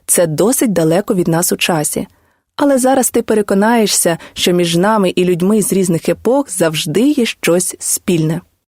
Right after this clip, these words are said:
Отже, батько хлопчика вирішив, яку освіту здобуватиме син. Але з роками хлопчик сам захотів вирішувати, ким йому стати. І проти волі батька наш герой,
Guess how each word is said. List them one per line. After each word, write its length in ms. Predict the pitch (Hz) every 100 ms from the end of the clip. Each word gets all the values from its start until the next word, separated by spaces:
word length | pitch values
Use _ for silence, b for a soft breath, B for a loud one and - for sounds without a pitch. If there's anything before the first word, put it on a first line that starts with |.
| _ -
Отже, 420 | 277 180 - 147 - _ b b
батько 380 | - 254 349 -
хлопчика 560 | - 180 170 - 262 320
вирішив, 640 | 285 220 156 - 156 135 _
яку 360 | - 180 180 196
освіту 480 | 170 - 170 226 311
здобуватиме 640 | 262 180 156 156 151 185
син. 340 | 208 - 160 180 _ _ _ _ _ -
Але 200 | 277 302
з 60 |
роками 380 | 277 262 311 262
хлопчик 460 | 220 240 - 254 -
сам 400 | - 233 202 208
захотів 400 | 226 262 - 233
вирішувати, 680 | 233 226 - 208 208 214 202 -
ким 260 | 196 202
йому 240 | 233 208 208
стати. 500 | - 165 156 165 - _ b b b b
І 80 | 208
проти 340 | 208 208 202
волі 280 | 185 190 170
батька 440 | 151 175 285 - 277
наш 220 | 269 -
герой, 420 | 254 254 247